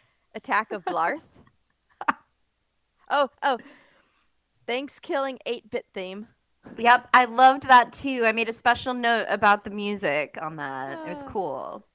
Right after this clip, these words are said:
Speaker 1: We also have Yomi's theme. We have Thanks Killing Love theme. We have Pieces of Fleeces. Sprinkle of Wrinkle.
Speaker 2: Yeah,
Speaker 1: And
Speaker 2: baby.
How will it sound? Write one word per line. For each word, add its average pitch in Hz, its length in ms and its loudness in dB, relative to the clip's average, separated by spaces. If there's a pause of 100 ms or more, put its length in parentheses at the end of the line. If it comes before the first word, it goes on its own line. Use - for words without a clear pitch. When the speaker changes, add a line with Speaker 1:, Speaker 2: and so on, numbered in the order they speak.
(300)
Speaker 1:
We 247 140 -4
also 247 200 -4
have 240 180 -6
Yomi's 202 500 -12
theme. 262 600 -14 (600)
We 220 140 -12
have 190 200 -4
Thanks 202 460 -12
Killing 202 340 -8
Love 180 380 -4 (100)
theme. 214 640 -12 (680)
We 196 120 -16
have 180 460 -2 (680)
Pieces 262 600 -12
of 202 200 -4 (120)
Fleeces. 294 920 -12 (1300)
Sprinkle 190 720 -8
of 214 120 -6
Wrinkle. 240 720 -4 (460)
Speaker 2:
Yeah, 165 200 -8 (380)
Speaker 1:
And 208 180 -2
Speaker 2:
baby. 247 280 -6